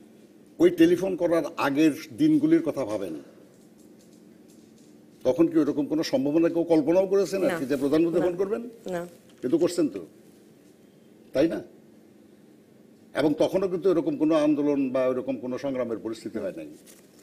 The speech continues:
Speaker 1: যেটা ওনারা অভিযুক্ত করেন আমরা সন্ত্রাসী, জঙ্গিবাদী ইত্যাদি। যদিও আজ পর্যন্ত কোনো অভিযোগ আদালতে প্রমাণ হয়নি আমাদের বিরুদ্ধে,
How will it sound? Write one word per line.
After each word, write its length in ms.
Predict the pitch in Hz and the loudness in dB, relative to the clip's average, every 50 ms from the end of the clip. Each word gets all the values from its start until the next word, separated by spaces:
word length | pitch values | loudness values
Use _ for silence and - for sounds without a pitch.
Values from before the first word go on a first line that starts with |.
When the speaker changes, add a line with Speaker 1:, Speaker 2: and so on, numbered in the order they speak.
| - - - - - - | -20 -20 -20 -20 -14 -4
Speaker 1:
যেটা 220 | 107 139 127 143 | -4 2 4 4
ওনারা 260 | 139 135 131 131 135 131 | 4 4 2 2 2 2
অভিযুক্ত 380 | 120 117 135 139 135 - - | 0 0 -2 -4 -4 -6 -6
করেন 280 | 120 113 117 113 117 120 | -6 -4 -4 -4 -4 -6
আমরা 320 | 117 113 107 120 117 107 - - | -6 -4 -4 -4 -4 -4 -6 -8
সন্ত্রাসী, 580 | - 127 127 113 - 123 123 - - 120 117 113 | -8 -8 -8 -6 -6 -8 -8 -8 -10 -10 -12 -8
জঙ্গিবাদী 580 | 101 135 139 135 127 131 120 110 107 98 110 | -6 -4 -4 -4 -4 -4 -6 -6 -8 -8 -8
ইত্যাদি। 340 | 110 - - 110 107 107 120 | -10 -10 -10 -12 -10 -8 -8
যদিও 360 | 110 127 123 123 147 147 143 - - - - - - | -6 -6 -4 -2 -2 -2 -2 -4 -8 -16 -20 -12 -10
আজ 180 | - 123 - - | -8 -8 -8 -8
পর্যন্ত 360 | 127 127 101 120 123 110 98 127 | -10 -8 -6 -6 -8 -6 -6 -8
কোনো 320 | 123 - 123 123 127 117 | -8 -8 -8 -6 -6 -4
অভিযোগ 340 | 107 113 123 117 156 160 139 | -4 -6 -4 -4 -4 -4 -4
আদালতে 380 | 113 107 107 113 110 98 - | -4 -6 -8 -8 -8 -8 -10
প্রমাণ 300 | 107 - 127 120 117 107 | -10 -8 -8 -8 -6 -6
হয়নি 200 | 101 104 107 101 | -6 -6 -8 -8
আমাদের 240 | 107 101 98 85 98 | -8 -10 -10 -12 -12
বিরুদ্ধে, 360 | 85 95 90 80 78 - 76 | -12 -14 -14 -14 -16 -20 -20